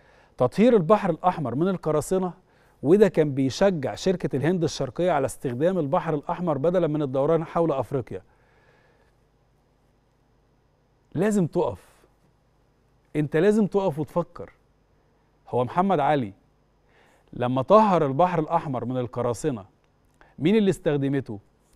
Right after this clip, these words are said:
إنجلترا. معنى كده إن محمد علي يا شباب استطاع ضرب طريق رأس الرجاء الصالح في مقتل.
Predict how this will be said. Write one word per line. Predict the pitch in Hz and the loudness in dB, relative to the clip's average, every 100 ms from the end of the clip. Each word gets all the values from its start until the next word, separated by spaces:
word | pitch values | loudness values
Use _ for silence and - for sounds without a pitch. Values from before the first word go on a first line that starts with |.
| _ _ _ - | _ _ _ 0
إنجلترا. | 165 156 175 - 226 110 - _ _ _ _ _ _ _ _ _ _ _ _ _ _ - | 2 4 2 6 4 4 -8 _ _ _ _ _ _ _ _ _ _ _ _ _ _ -4
معنى | 156 170 185 185 | 4 6 6 4
كده | 262 240 190 - | 4 2 2 -2
إن | 175 175 | -2 -2
محمد | - 247 233 | 0 2 2
علي | 175 185 165 | 2 2 2
يا | 147 | 0
شباب | 139 175 214 233 165 - _ _ _ _ _ - | 0 0 2 0 -2 -10 _ _ _ _ _ -6
استطاع | 175 - 196 - 233 180 117 92 - - | -6 0 0 4 6 6 2 -2 -10 -10
ضرب | 135 151 208 165 113 123 | -4 2 4 2 -2 -4
طريق | 151 165 202 165 117 135 | -2 0 2 0 -2 -2
رأس | 180 190 - | -2 -2 -4
الرجاء | 147 135 139 185 185 | -4 0 2 2 2
الصالح | 143 - 202 214 196 - | -4 -2 0 2 0 -6
في | - 190 196 | -8 -2 0
مقتل. | 180 180 - - 170 165 107 | 2 2 0 0 2 2 0